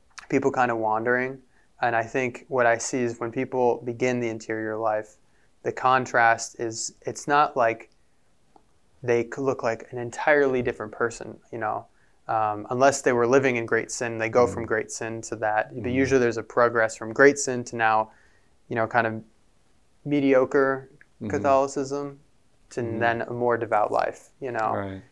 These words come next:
Speaker 1: And
Speaker 2: Right.
Speaker 1: that transition from, like, "Okay, I'm kinda living it," to a devout life is you s-, you tend to see a greater vibrancy, greater peace.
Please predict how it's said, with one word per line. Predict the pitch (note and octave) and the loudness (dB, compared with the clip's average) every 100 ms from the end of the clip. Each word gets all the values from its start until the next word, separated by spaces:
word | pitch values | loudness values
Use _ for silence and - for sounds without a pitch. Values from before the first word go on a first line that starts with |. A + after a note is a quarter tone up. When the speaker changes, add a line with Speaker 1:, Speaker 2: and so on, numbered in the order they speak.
| _ C3+ | _ -2
Speaker 1:
And | B2 A#2+ A2+ A2+ | 0 0 -2 -6
Speaker 2:
Right. | B2 | 2
Speaker 1:
that | B2 A#2 | 4 4
transition | C#3 B2 C#3+ C#3+ C3+ | 0 2 2 0 -4
from, | B2+ A#2 | -4 -2
like, | A2 A2 - | -2 -2 -8
"Okay, | - C#3 | -8 -8
I'm | C3 | -2
kinda | D#3 D3 C#3+ | 0 0 0
living | C#3+ C#3+ C#3 | 0 0 -2
it," | C3+ - | -4 -8
to | B2+ A#2 A2+ | -4 -4 -4
a | |
devout | A2+ A#2+ A#2+ | 4 6 6
life | A#2 A2+ A#2 | 4 2 -2
is | A2+ A2+ | -6 -8
you | A2+ | -12
s-, | - - | -14 -10
you | C3 | -10
tend | B2 C3 B2+ | -4 -2 -2
to | |
see | B2 B2+ A#2 | -4 -4 -2
a | A2 | -2
greater | A2+ B2 B2 A#2+ | 0 2 2 2
vibrancy, | A2+ A2+ A#2 A#2 - A2+ | 4 4 4 -4 -6 -8
greater | A2+ A#2 A2 | -2 -2 -2
peace. | - B2 C3 C#3 - | -6 -6 -6 -6 -12